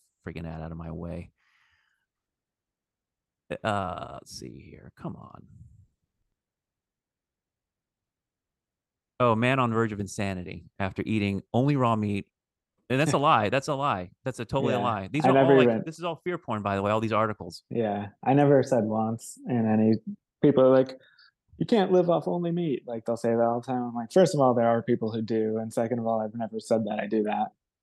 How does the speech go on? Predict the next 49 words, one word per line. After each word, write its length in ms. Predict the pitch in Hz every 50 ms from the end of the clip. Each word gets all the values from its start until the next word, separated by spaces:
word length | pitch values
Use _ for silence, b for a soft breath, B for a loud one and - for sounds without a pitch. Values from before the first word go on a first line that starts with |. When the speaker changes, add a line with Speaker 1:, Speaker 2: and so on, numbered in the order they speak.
| _ -
Speaker 2:
Like, 140 | 123 123 120
I 80 | 127 123
post 260 | 127 139 131 127 127
pictures, 420 | - 123 120 - - 127 120 113 113
I'm 120 | 117 120 120
eating, 220 | 117 113 117 117
like, 220 | 117 110 107 -
frickin' 540 | - - 113 113 - 120 113 110 110 107 101 - _ _ - -
kimchi 500 | - 127 120 120 117 - 131 123 123 117
and 160 | 113 110 101
pineapple 640 | 113 110 110 113 113 110 113 113 - 120 120 117 117
and 180 | 117 120 120 117
shit. 260 | - - 123 120 - - _ _ _ _ _ _ _ -
And 80 | 131 131
they're 60 | 127
like, 160 | 127 127 123
"Why 120 | - 202 202
don't 160 | 220 214 208
you 120 | 208 208 214
eat 160 | 202 - _ -
fruit?" 320 | 220 220 202 165 - - _ -
I'm 160 | 120 117 113
like, 160 | 110 110 110 - - -
"I've 140 | 123 123 -
said 320 | - - 160 156 143 135 127
the 80 | 131
entire 420 | 117 113 113 110 120 113 110 107 104
time 240 | 123 113 110 110
that 140 | 110 107 104
I 100 | 104 107
do." 340 | 107 110 107 107 104 104 107 104 _ -
<laughs> 200 | 190 151 - _ _ _ -
Speaker 1:
Yeah. 300 | 107 110 101 98 92 98 - _ _ _ -
Well, 120 | 151 160
one 160 | 147 185 220
last 220 | 240 226 185 - -
thing. 200 | 185 156 135 -
I 40 | 190
Speaker 2:
I 60 | 175
was 120 | 185 156
Speaker 1:
wanted 0 |
Speaker 2:
like, 220 | 175 180 - - -
Speaker 1:
to 20 |
Speaker 2:
my, 180 | 170 156 170 180 -
my 140 | 180 180 185
thing 180 | - 208 202 190
is 140 | 185 165
just, 160 | 185 170 - 190
like, 200 | 170 160 151